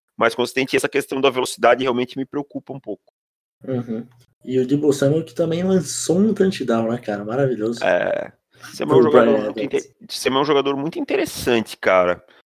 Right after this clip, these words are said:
Speaker 1: É um jogador meio, sabe que eu acho que ele pode ser, mudando um pouco o foco, meio Tyreek, meio Tyreek Hill, alguma coisa assim,
Speaker 2: Uhum.
Speaker 1: sabe? Um cara multiuso, assim, na
Speaker 2: Sim.
Speaker 1: N F L, se ele...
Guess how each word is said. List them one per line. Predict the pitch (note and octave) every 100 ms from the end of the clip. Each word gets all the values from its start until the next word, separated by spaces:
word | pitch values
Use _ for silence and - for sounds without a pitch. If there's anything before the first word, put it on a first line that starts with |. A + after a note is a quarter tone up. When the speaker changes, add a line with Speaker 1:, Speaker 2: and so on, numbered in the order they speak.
| _ _ _
Speaker 1:
É | G#2
um | A2+
jogador | B2 A#2 B2+
meio, | B2+ C3+ C#3+ C#3 C#3 - _
sabe | D3 C3+
que | D#3
eu | B2+
acho | C3+ - -
que |
ele | B2+
pode | - B2+ A#2+
ser, | - C#3 D3 A2+ G2 _ _ _ -
mudando | G#2 G#2+
um | A2+
pouco | A#2+ A#2
o |
foco, | - C3 - - _
meio | A#2+ D3 D#3
Tyreek, | C#3+ C#3+ C#3+ - _
meio | G#2+ A2+ B2 A#2 G#2+
Tyreek | - B2 B2+ A#2
Hill, | G#2 B2+ C3
alguma | A2 G2 A2
coisa | A#2 B2+ A#2
assim, | B2+
Speaker 2:
Uhum. | C3
Speaker 1:
sabe? | A#2+ G#2
Um | G#2+
cara | A2+ A#2 - _ -
multiuso, | A#2 D3 - B2+ C3 A#2 F#2
assim, | F#2 - F2+ - _ _ _
na | -
Speaker 2:
Sim. | F#2+
Speaker 1:
N | F#2+
F | A2
L, | B2 E2+ - _ _
se |
ele... | -